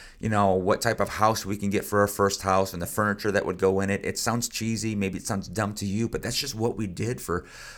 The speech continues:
a long time because it was cheap, it was easy, and we had fun. Um, we go on hiking dates. We've gone on walks. We've done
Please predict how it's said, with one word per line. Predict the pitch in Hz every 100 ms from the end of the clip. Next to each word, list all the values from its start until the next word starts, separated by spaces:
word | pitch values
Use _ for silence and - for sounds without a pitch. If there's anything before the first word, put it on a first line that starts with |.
| - -
a | 67
long | 67 107 123 143 123
time | - - 135
because | 107 104 110
it | -
was | - -
cheap, | - - 156 156
it | -
was | 92 -
easy, | 117 131 131 -
and | 110
we | 101
had | 98 101 101
fun. | - - - 101 82 - - - - - -
Um, | 104 95
we | 104
go | 131 175
on | 147
hiking | 120 117 139 - 90
dates. | 87 65 - -
We've | - 104
gone | 117 123
on | 117 101
walks. | 98 107 73 -
We've | 117 131
done | -